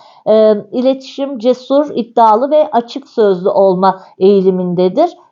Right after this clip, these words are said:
E, Merkür'ün Koç burcu geçişinin detaylarını, e, merak ediyorsanız bu konuda çektiğim videomdan takip edebilirsiniz.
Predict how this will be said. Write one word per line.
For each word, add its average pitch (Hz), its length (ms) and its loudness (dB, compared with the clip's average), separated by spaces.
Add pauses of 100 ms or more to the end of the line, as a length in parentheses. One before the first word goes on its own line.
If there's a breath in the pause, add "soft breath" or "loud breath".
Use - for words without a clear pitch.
E, 220 240 2
Merkür'ün 294 560 -2
Koç 311 300 -4
burcu 262 220 -2
geçişinin 277 720 -2
detaylarını, 233 880 0 (260 loud breath)
e, 220 340 2
merak 220 460 0
ediyorsanız 226 720 -6
bu 277 120 -6
konuda 214 480 0
çektiğim 233 520 -2
videomdan 196 840 0
takip 190 520 -4
edebilirsiniz. 202 1040 -4